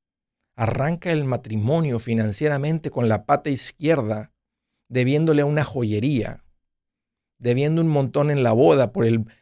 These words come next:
vestido de novias y por la luna de miel que no pueden pagar. Es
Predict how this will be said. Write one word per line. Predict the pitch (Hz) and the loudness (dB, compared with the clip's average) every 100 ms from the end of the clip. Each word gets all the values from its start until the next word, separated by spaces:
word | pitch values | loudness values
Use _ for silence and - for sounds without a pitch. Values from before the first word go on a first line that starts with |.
| _ | _
vestido | - 120 - _ 160 165 156 | -6 -4 -6 _ -6 -2 2
de | 123 120 | 2 2
novias | 117 165 147 117 123 - - | 2 2 2 -2 -4 -8 -10
y | 123 | -8
por | 113 123 | -4 0
la | 117 113 - _ _ _ _ | 0 -2 -8 _ _ _ _
luna | 107 113 151 170 | -2 2 2 2
de | 143 120 | 0 0
miel | 131 160 123 123 _ _ _ | 0 -2 -2 -6 _ _ _
que | - | -4
no | 120 120 | -2 0
pueden | 131 135 127 | 0 -2 -4
pagar. | 139 156 185 170 _ _ _ _ _ _ _ _ - | -4 -4 -4 -8 _ _ _ _ _ _ _ _ -6
Es | 185 185 - | -4 -4 -8